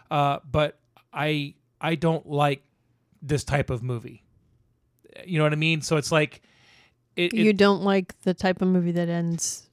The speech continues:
Speaker 2: tragically?
Speaker 1: Um, no, I, I, I don't know. I don't know where we should go into it. All right.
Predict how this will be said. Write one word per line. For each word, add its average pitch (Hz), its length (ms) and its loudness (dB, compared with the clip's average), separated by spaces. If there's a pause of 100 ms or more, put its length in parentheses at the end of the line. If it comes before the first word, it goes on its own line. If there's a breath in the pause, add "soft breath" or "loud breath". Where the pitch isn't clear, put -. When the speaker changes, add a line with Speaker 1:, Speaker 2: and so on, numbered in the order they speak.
(200)
Speaker 2:
tragically? 247 640 0 (500 loud breath)
Speaker 1:
Um, 226 640 4 (4000 loud breath)
no, 254 720 0
I, - 220 -10 (220)
I, 226 500 -2 (2250 loud breath)
I 143 100 -8
don't 135 120 -6
know. 131 120 -6
I 139 80 -10
don't 135 100 -6
know 127 120 -6
where 127 180 -6
we 120 80 -8
should 120 180 -14
go 117 140 -6
into 120 240 -6
it. - 100 -10
All 151 80 -2
right. 147 140 -4